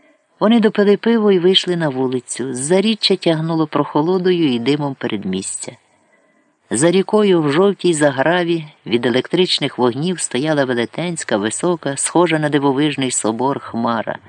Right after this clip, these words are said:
де в ній сухо погуркував грім, хоч блискавиць не було видно.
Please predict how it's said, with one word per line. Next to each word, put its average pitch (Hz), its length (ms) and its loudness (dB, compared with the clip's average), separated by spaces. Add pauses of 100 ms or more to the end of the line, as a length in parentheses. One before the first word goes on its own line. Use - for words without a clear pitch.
(180)
де 139 100 2
в 143 100 -4
ній 156 200 0
сухо 147 360 0
погуркував 123 720 -2
грім, 151 400 0 (220)
хоч - 200 0
блискавиць 113 680 -2
не 104 80 -4
було 104 260 -2
видно. 101 440 -6